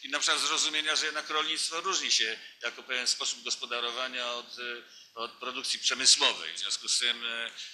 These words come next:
że inaczej trzeba podejść do kwestii rozliczeń, zadłużeń i tak dalej, i tak dalej. Być może nie, kolejne trzysta tysięcy ludzi nie znalazłoby się bez pracy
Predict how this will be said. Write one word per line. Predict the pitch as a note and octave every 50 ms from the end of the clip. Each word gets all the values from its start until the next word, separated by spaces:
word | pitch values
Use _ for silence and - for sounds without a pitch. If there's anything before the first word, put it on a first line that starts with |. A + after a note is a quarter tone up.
| - -
że | - - B2+ B2+
inaczej | C3 D3 D#3 E3 D#3+ - D3 C3
trzeba | - - B2+ A#2+
podejść | A#2 - A2+ G#2+ G#2+ A2 G#2+ G#2
do | - A2
kwestii | - - A#2+ A2+ G#2+ - - - G#2+
rozliczeń, | G#2+ B2 A#2 - D3 D3+ C3 - - B2 A2+ A2 A2 G#2+ G#2
zadłużeń | - A#2+ A#2+ B2+ C#3+ D#3 D3+ - - B2 A#2+ A#2 A2+ A2+ A2 A2 G#2+ G#2+ G#2+ G#2 G2+ - - - - - -
i | B2+ B2
tak | C3 B2+ B2
dalej, | B2 B2 A#2+
i | A#2
tak | B2+ A#2
dalej. | A2+ A2 G#2+ A2 B2 C3 C3 C3 B2 - - B2
Być | - - -
może | B2+ B2 A2+ C#3+ C#3
nie, | C#3 C#3+ C#3 C#3 C3+ - - - C3+ C3+ -
kolejne | C#3 C#3 C#3 C#3+ C#3+ C#3+ C#3
trzysta | - - - - D3 C#3
tysięcy | - - - C#3 C3 - - C#3+ C#3+ C#3+ C3+ - - - - -
ludzi | C3+ C3 - C#3+ D3
nie | C#3+ C#3
znalazłoby | C3 C#3+ C#3+ C3+ C3+ B2+ B2 C#3 C3+ B2+ C3
się | B2+ C#3 C3
bez | C3 C3 -
pracy | - B2+ B2+ A#2+ - - C3 C3 C3 C3